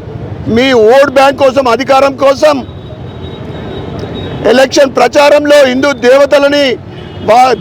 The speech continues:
దేవతల మీద ఒట్టు పెట్టుకొని గద్దెనెక్కిన మీరు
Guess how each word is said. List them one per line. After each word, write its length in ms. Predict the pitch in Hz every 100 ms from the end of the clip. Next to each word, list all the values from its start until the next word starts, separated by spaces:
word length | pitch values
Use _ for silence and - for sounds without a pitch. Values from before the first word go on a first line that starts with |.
| 180
దేవతల 360 | 247 262 285 277
మీద 100 | 269 254
ఒట్టు 180 | 226 285 262
పెట్టుకొని 440 | 254 262 262 302 330 - - - - - - - -
గద్దెనెక్కిన 640 | 220 233 285 277 262 277 254 247
మీరు 200 | 262